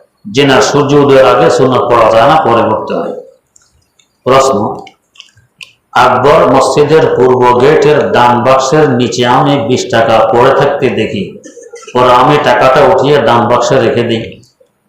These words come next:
আমার জন্য ওই কুড়িয়ে পাওয়া টাকা মসজিদে দান বাক্সে রাখা কি ঠিক হয়েছে? উত্তর, জি না, ঠিক হয়নি। এ ধরনের কুড়িয়ে পাকা-, পাওয়া টাকা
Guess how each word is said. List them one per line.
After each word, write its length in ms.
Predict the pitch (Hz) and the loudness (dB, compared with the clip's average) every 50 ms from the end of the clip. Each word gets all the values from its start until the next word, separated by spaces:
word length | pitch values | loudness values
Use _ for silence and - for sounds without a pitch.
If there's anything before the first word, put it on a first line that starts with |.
| _ - | _ -4
আমার 340 | - 123 131 139 147 143 143 | -2 0 2 2 2 2 2
জন্য 220 | 147 151 151 151 147 | 0 0 0 2 2
ওই 160 | 135 135 131 | 2 2 2
কুড়িয়ে 480 | 135 131 131 131 131 131 131 131 131 131 | 0 0 0 0 0 2 2 2 2 2
পাওয়া 240 | 135 127 123 123 120 | 2 2 4 2 2
টাকা 400 | 120 120 120 120 120 123 117 113 | 2 2 0 0 0 0 0 2
মসজিদে 440 | 120 123 123 - - 147 139 143 139 | 0 0 -2 -2 -4 -2 0 0 0
দান 260 | 139 120 120 117 113 | 2 0 0 0 0
বাক্সে 220 | 123 131 127 131 | 0 0 0 0
রাখা 280 | 127 127 123 123 135 131 | 0 0 -2 -2 -2 -2
কি 160 | 127 143 139 - | -2 -2 -4 -4
ঠিক 240 | - 120 104 - - | -4 -6 -4 -2 0
হয়েছে? 600 | 127 139 135 - - - - - - - - - - - _ _ _ _ - | 0 0 0 0 -2 -2 -2 -2 -6 -8 -12 -14 -20 -20 _ _ _ _ -4
উত্তর, 560 | 131 135 131 - - 113 - - - - - - - - _ _ 110 104 | -4 -4 -2 -2 -2 0 0 0 -2 -6 -8 -10 -14 -20 _ _ -10 -6
জি 120 | 127 139 | -4 -2
না, 180 | 135 135 131 127 | 0 2 0 0
ঠিক 260 | 127 131 120 - - 113 | 0 -2 -2 -2 -2 0
হয়নি। 500 | 107 104 98 98 - - - - - - - - - - _ _ _ _ _ | 0 0 0 -2 -6 -8 -10 -14 -20 -20 -20 -20 -20 -20 _ _ _ _ _
এ 140 | 131 123 123 | -4 0 2
ধরনের 460 | 135 143 151 151 151 151 147 147 143 | 2 2 2 2 2 0 0 0 0
কুড়িয়ে 360 | 143 139 135 135 131 135 131 | 0 0 2 2 2 2 0
পাকা-, 580 | 123 131 123 117 120 - 120 120 120 - - - | 0 0 0 0 0 0 0 -2 -2 -4 -4 -2
পাওয়া 220 | 123 120 120 120 120 | 0 2 4 4 4
টাকা 600 | 120 120 117 113 113 113 131 160 - - - | 4 2 2 2 2 2 2 2 0 0 -4